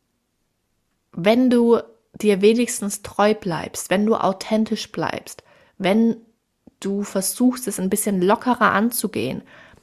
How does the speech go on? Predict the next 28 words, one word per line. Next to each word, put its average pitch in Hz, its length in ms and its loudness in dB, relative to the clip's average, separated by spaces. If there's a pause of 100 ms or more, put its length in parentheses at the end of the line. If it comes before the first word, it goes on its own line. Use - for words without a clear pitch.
(100)
dann 180 320 -2
wird 269 320 2
dir 247 100 2
das 175 260 -4
irgendwann 147 540 -2
Spaß - 420 -2
machen. - 380 -6
Vielleicht 226 400 0
nicht 277 180 -6
bei 247 120 2
deiner 233 220 4
ersten 220 360 0
Verkaufsphase - 1000 -6 (440)
und 214 160 10
vielleicht 190 340 2
auch 233 80 6
nicht 247 160 4
bei 214 100 4
deiner 196 240 2
zweiten, 220 420 2
dritten, 226 460 -2 (260)
vierten 349 320 2
oder 233 140 8
fünften. 254 500 2 (480)
Aber 214 360 4
ich - 100 -6
verspreche - 640 -2
dir, 143 320 -6